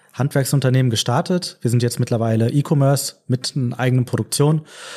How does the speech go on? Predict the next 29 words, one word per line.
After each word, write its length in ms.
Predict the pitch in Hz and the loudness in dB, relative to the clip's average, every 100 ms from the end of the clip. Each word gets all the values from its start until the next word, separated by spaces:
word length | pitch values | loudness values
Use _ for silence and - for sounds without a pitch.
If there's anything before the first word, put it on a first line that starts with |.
| - - - | -18 -20 -12
Und, 520 | - 127 127 127 - 151 | 0 2 2 0 -2 0
ähm, 680 | 127 120 120 117 113 107 - _ _ _ _ 127 | 2 2 2 2 0 -4 -8 _ _ _ _ -2
ja, 180 | 139 156 | -2 0
also 260 | 123 120 | -2 -2
der 240 | 113 120 110 | -2 -2 -2
Weg 180 | 127 | -2
hat 100 | - | -2
mich 120 | 135 - | -2 0
so 100 | 123 | 0
ein 40 | |
bisschen 180 | 120 - | -2 -2
dahin 200 | 113 127 | 0 2
geleitet. 400 | 139 113 110 117 | 2 2 0 0
Das 180 | 120 - | -2 -2
ist 140 | 123 | -2
sehr 160 | 135 131 | 0 0
unlogisch, 420 | 135 143 139 131 | 2 2 2 0
aber 300 | 127 120 117 - - - - | 0 0 -2 -6 -16 -20 -12
<laughs> 340 | 233 285 226 | -6 -2 -2
was 160 | - 120 | -2 0
soll 140 | 127 | 0
ich 80 | 131 | 0
sagen? 240 | 147 131 120 | 0 0 0
Hier, 100 | 120 | 0
hier 320 | 151 131 135 | 2 4 2
sitze 220 | 147 - | 0 0
ich 80 | - | -2
jetzt, 200 | 104 - | -2 -2
ja. 180 | 117 | -2